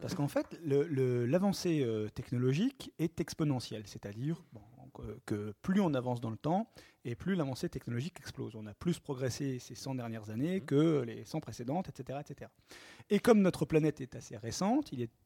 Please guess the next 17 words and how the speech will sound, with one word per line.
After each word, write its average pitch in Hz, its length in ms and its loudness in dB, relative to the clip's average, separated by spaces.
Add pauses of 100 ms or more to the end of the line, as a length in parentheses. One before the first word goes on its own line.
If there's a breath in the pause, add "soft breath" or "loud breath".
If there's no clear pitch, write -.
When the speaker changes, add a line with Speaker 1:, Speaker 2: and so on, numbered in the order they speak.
(220)
Speaker 1:
il 156 60 -6
y 123 60 0
a 113 40 -4
fort 156 160 0
à 127 80 0
parier 151 340 0
que - 120 -4
les 165 160 -2
vies 160 200 0
apparues, 131 520 0
euh, 107 420 -4
avant 110 260 -4
nous 233 240 4 (300 soft breath)
soient 135 220 -4
vraiment, 139 360 0
vraiment 165 320 -2
plus 208 400 2